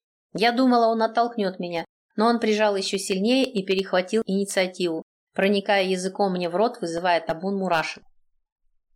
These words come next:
Мы целовались, как сумасшедшие, жадно сминая губы, кусая, посасывая. Воздуха было мало, когда его руки забрались под слои моей одежды.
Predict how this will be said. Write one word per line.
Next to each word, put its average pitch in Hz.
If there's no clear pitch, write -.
Мы 233
целовались, 240
как 196
сумасшедшие, 180
жадно 220
сминая 208
губы, 233
кусая, 220
посасывая. 175
Воздуха 240
было 214
мало, 202
когда 180
его 185
руки 247
забрались 196
под 180
слои 190
моей 180
одежды. 175